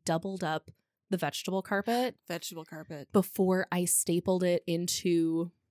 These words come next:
Speaker 1: my little pallet baskets.
Speaker 2: You made little vegetable carpet hammocks
Speaker 1: I
Speaker 2: for
Speaker 1: did.
Speaker 2: your plants.
Speaker 1: Yeah, I
Speaker 2: Mm-hmm.
Speaker 1: literally did.
Speaker 2: Yeah.
Speaker 1: And then filled those with dirt.
Speaker 2: <laughs>
Speaker 1: That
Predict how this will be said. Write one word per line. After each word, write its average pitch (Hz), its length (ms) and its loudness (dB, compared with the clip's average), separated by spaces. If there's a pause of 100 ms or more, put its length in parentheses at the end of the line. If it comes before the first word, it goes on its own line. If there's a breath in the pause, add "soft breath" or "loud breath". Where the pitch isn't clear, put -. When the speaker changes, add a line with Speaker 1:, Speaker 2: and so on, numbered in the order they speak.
(640)
Speaker 1:
my 175 600 -2
little 165 560 0
pallet 160 460 -2
baskets. 135 500 -4
Speaker 2:
You 247 100 2
made 254 380 2
little 240 300 0
vegetable 208 520 -4
carpet 202 420 -4
hammocks - 800 -2 (260 loud breath)
Speaker 1:
I 196 100 2
Speaker 2:
for 196 340 8
Speaker 1:
did. 214 80 4
Speaker 2:
your 208 120 4
plants. - 520 -4
Speaker 1:
Yeah, 165 360 2
I 190 60 0
Speaker 2:
Mm-hmm. 180 260 0
Speaker 1:
literally 180 460 -2
did. 156 380 -4
Speaker 2:
Yeah. 175 220 -10 (300 soft breath)
Speaker 1:
And 190 100 4
then 170 120 2
filled 175 220 -2
those 165 220 -2
with 160 140 -4
dirt. - 180 -6 (140)
Speaker 2:
<laughs> 196 500 -6
Speaker 1:
That 294 400 2